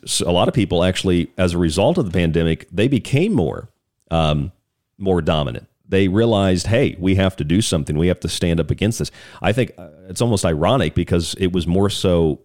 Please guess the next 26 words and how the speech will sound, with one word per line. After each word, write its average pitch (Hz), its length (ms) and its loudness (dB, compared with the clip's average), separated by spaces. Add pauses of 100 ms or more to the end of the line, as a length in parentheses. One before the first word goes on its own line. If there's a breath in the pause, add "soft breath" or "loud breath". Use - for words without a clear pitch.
in 85 160 0
my 87 180 2
experience, 82 540 0
more 95 140 2
so 90 200 0
women 92 480 -2 (500)
that 78 140 -2
did 76 200 0
that, - 260 -8 (440)
because 87 340 -2
men 85 680 0
have 85 140 -2
had 98 380 0
the, 82 360 2
the 82 120 -2
testicles 92 640 -2
beaten 78 280 -2
out 67 160 0
of 71 100 -2
them, 73 140 0
the 69 60 0
spines 110 580 0
ripped 76 220 -2
out 64 160 -2
of 69 100 -6
them. 76 240 -8